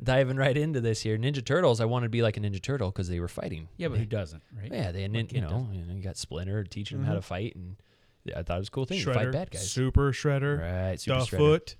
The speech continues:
Speaker 1: And they had all the cartoons and stuff, so, um, that was always great, and I was watched it all the time. I was, uh, growing up in, uh, around Otis Orchards,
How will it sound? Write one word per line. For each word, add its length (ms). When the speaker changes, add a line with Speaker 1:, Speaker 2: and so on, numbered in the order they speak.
Speaker 1:
And 80
they 40
had 120
all 120
the 100
cartoons 460
and 80
stuff, 240
so, 300
um, 560
that 80
was 120
always 280
great, 280
and 80
I 140
was 120
watched 300
it 60
all 80
the 80
time. 300
I 140
was, 200
uh, 220
growing 280
up 200
in, 560
uh, 260
around 320
Otis 280
Orchards, 540